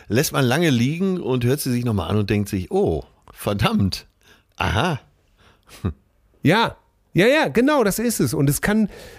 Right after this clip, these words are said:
Speaker 2: und darum ist das wahrscheinlich auch wirklich subjektiv. An, an gewissen Tagen machst du das Radio leise, wenn irgendwas Sensibles kommt und, und musst aufreißen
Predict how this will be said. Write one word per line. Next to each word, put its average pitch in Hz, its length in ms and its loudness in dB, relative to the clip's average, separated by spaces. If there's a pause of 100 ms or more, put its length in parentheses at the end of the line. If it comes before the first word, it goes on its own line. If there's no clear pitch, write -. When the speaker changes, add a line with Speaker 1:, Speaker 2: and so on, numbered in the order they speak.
Speaker 2:
und 147 160 2
darum 208 240 2
ist 202 160 -2
das 202 180 -2
wahrscheinlich 190 380 0
auch 185 240 0
wirklich 175 320 -2
subjektiv. 131 720 0 (240)
An, 143 380 -2
an 165 160 0
gewissen 151 340 -2
Tagen 190 540 0 (180)
machst 151 220 -2
du 175 40 2
das 147 200 -2
Radio 147 320 2
leise, 170 500 2
wenn 151 140 2
irgendwas 151 420 0
Sensibles 143 600 0
kommt 170 360 0 (340)
und, 135 300 0
und 135 260 0
musst 151 360 0
aufreißen 170 960 0